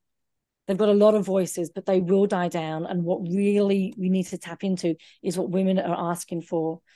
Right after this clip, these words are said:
They want midwifery continuity of care, and you're not doing it in the way that it should be done. You need those continuity of care models back out there, back in the community, highlight when it's going right, and listen to women's voices. They want you,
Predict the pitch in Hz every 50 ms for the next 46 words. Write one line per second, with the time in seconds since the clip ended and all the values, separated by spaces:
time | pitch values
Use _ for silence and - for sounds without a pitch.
0 | _ _ _ - 180 180 175 165 160 190 196 196 196 196 - 185 170 180 175 -
1 | 180 - 185 180 - - 170 151 165 156 - - - 180 165 170 - - 175 185
2 | 175 175 170 - _ _ - 196 196 196 202 226 - - 185 - 214 208 214 208
3 | 202 190 - - 175 170 160 170 175 180 170 165 - - - 175 175 - 170 170
4 | 165 147 147 151 156 220 - _ _ _ _ _ _ _ _ _ _ - 190 185
5 | 190 185 185 196 196 196 196 190 185 180 175 175 - 196 170 - 170 151 - -
6 | 170 170 170 170 165 165 165 170 160 - _ _ - 208 202 185 - 156 156 165
7 | - 165 160 160 165 _ - 202 190 - 196 175 165 156 - 170 170 165 170 165
8 | 165 - 170 160 160 - _ - - - _ _ _ _ _ - _ - 220 220
9 | 220 220 190 175 156 156 - - - - 170 170 175 190 - - 180 175 170 170
10 | 165 156 151 180 185 180 156 147 139 - - - - - _ _ _ _ _ _
11 | _ _ _ _ _ _ _ _ _ _ _ _ _ _ _ _ - 190 190 190
12 | 185 185 180 - - 233 220 - - 208 175 170 165 165 160 - - 160 160 160
13 | 156 - - 151 147 147 - 180 175 170 175 180 190 - 202 175 180 180 175 180